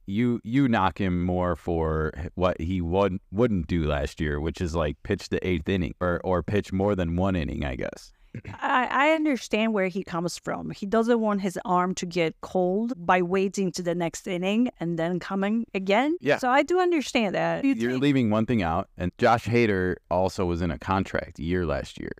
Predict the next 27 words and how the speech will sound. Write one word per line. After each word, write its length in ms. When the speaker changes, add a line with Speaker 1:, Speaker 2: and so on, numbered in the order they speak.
Speaker 1:
and 140
Speaker 2:
True. 80
Speaker 1:
he 40
didn't 200
wanna 240
do 260
anything 560
outside 540
of 100
his 260
normal 480
routine 840
that 300
might 340
cause 300
his 120
arm 220
to 80
get 180
hurt 320
Speaker 2:
That's 220
Speaker 1:
in 140
a 40
Speaker 2:
true. 60
Speaker 1:
contract 560
year. 380
It, 100